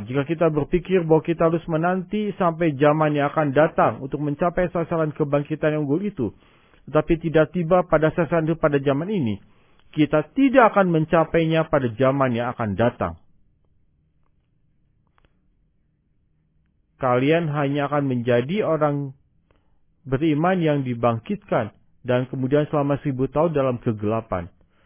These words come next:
Saya tidak mau mengalami hal itu. Saya tidak ingin juga kalian, eh, mengalami hal itu.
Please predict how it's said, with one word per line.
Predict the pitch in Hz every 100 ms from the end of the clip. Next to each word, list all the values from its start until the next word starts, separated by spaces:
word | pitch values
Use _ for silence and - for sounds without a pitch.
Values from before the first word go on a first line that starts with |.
| _ _ -
Saya | 143
tidak | 143 123 120
mau | 127 190 285 185
mengalami | 123 117 113 113 110
hal | 107 117
itu. | 110 107 92 - _ _ _ _ _ _ _ _ _ _ _ _ _ _ _
Saya | 135 131
tidak | 135 135 143
ingin | 170 165 170 143
juga | 180 170 147 139 _
kalian, | 147 143 143 180 240 170 98 95 - _ _ _
eh, | 131 131
mengalami | 131 127 127 131 165 208
hal | 160 131 110
itu. | 123 - 92